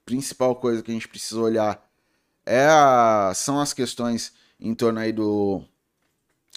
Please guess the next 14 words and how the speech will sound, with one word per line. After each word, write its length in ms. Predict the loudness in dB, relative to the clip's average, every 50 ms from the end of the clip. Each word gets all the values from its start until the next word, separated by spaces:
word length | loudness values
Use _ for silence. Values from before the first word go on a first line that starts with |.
| -20 _ _
dos 220 | -4 -2 -2 0
leilões 420 | 0 2 2 2 0 0 -2 -4 -6
do 60 | -8
pré-sal, 800 | -8 -8 -8 -8 -6 -2 2 4 4 6 4 4 0 -4 _ _ _ _
olhar 360 | 0 2 4 6 8 8 6 4
bastante 520 | 2 0 -4 -4 -6 -8 -10 -8 -6 -4
lá 100 | -4 -4
pra 200 | -4 -4 -8 -10
fora, 320 | -8 -4 -2 -2 0 -2 -2
como 180 | -4 -6 -8
os 80 | -8 -8
mercados 640 | -8 -8 -8 -8 -6 -6 -4 -4 -6 -8 -12 -18 -20 _ _ _ _ _ _ _
vão 300 | -4 2 4 4 4 6
reagir 720 | 4 4 4 4 4 2 0 0 -2 -2 -2 -2 -4 -10